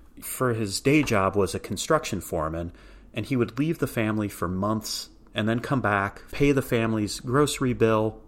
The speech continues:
and then leave again. As a kid, Ralph was really smart,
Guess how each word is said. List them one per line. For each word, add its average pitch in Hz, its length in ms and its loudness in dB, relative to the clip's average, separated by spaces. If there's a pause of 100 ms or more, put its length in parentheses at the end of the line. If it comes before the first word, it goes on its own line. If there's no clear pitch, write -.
(140)
and 110 120 0
then 104 160 2
leave 92 220 -2
again. 76 360 -8 (520)
As 143 220 2
a - 40 -4
kid, 127 400 2
Ralph 113 380 2
was 110 220 4
really 98 260 2
smart, 98 500 -2